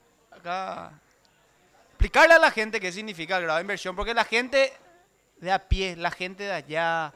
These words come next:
que, que está en la esquina subiéndose en los colectivos, no entiende qué significa el grado de inversión.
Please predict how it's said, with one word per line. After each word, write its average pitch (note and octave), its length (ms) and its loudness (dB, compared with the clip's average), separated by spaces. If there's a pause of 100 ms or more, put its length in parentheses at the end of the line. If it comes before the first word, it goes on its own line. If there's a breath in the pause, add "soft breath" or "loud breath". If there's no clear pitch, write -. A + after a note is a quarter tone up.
(440 loud breath)
que, C#3 360 -14
que D3 100 -18
está D#3 180 -10
en D#3 80 -10
la D#3+ 80 -12
esquina D#3+ 440 -14
subiéndose D3+ 380 -14
en D#3+ 60 -16
los D#3+ 100 -12
colectivos, E3 420 -14
no F#3 140 -14
entiende G#3 560 -12
qué D#3 140 -10
significa D#3 380 -10
el D3 80 -10
grado C3+ 120 -10
de C#3+ 60 -14
inversión. D3+ 440 -16